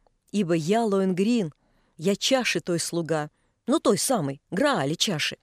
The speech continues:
Очень бывало грустно. Как-то и говорит сестра: "Что-то ты, музыкант, краснеешь, когда Лисочка к нам приходит. Что за новости? Уж не влюбился ли ты, долбежка?"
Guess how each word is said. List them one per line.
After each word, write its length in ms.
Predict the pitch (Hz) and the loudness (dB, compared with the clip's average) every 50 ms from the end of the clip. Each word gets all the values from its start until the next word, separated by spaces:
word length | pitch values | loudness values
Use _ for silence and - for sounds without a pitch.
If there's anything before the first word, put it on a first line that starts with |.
| _ _ _ _ _ _ _ _ _ _ _ - | _ _ _ _ _ _ _ _ _ _ _ -12
Очень 320 | 156 180 - - - 151 | -10 -8 -6 -6 -6 -4
бывало 300 | 147 156 147 147 151 156 | -4 -4 -2 -2 -2 -2
грустно. 500 | 151 156 165 175 165 - - - 151 160 _ _ _ _ _ _ _ _ _ _ _ _ _ _ | -2 -4 -6 -6 -6 -6 -8 -8 -10 -14 _ _ _ _ _ _ _ _ _ _ _ _ _ _
Как-то 300 | - 233 240 - - - | -8 -8 -8 -6 -4 -6
и 40 | 196 | -4
говорит 360 | 160 180 190 190 180 175 156 | -2 -2 -2 -2 -2 -2 -4
сестра: 500 | - - - 156 - - 160 151 147 151 _ _ _ _ _ _ _ _ _ _ _ _ _ - | -6 -6 -6 -6 -8 -8 -8 -10 -10 -12 _ _ _ _ _ _ _ _ _ _ _ _ _ -16
"Что-то 380 | - - - 285 285 - 269 | -12 -8 -6 -6 -4 -4 -4
ты, 160 | - - 262 | -2 0 2
музыкант, 480 | 247 247 233 214 240 - - 277 254 240 | 2 2 2 2 -2 -2 -2 -2 -2 -2
краснеешь, 640 | - - 254 254 - - - 330 370 330 262 - - | -4 -4 -4 -4 -2 -2 -2 0 0 0 0 -2 -2
когда 260 | - 185 185 180 220 | -2 -4 -2 0 0
Лисочка 460 | 226 247 233 - - 175 - - - - | 0 0 0 0 -2 -4 -6 -8 -8 -8
к 80 | - | -6
нам 140 | 180 165 156 | -6 -4 -4
приходит. 560 | - 185 202 - - 175 143 - 131 - _ _ _ _ _ _ _ _ _ | -4 -6 -8 -6 -4 -6 -4 -6 -6 -10 _ _ _ _ _ _ _ _ _
Что 240 | - - - 311 330 | -12 -4 -2 -2 0
за 140 | 330 392 | 2 2
новости? 540 | 370 302 202 156 143 151 - - - 147 147 _ _ _ _ _ _ _ _ _ _ | 2 2 2 0 -2 -4 -8 -8 -10 -12 -14 _ _ _ _ _ _ _ _ _ _
Уж 200 | - 247 220 - | -4 -2 2 4
не 100 | 240 240 | 4 4
влюбился 540 | 226 233 226 190 151 185 202 220 - - 294 | 4 4 2 2 2 2 2 2 0 0 0
ли 80 | 269 294 | 0 0
ты, 160 | - 214 196 | 0 2 4
долбежка?" 580 | 180 214 233 226 220 180 151 - - 135 131 | 4 4 4 4 2 0 0 -2 -6 -10 -12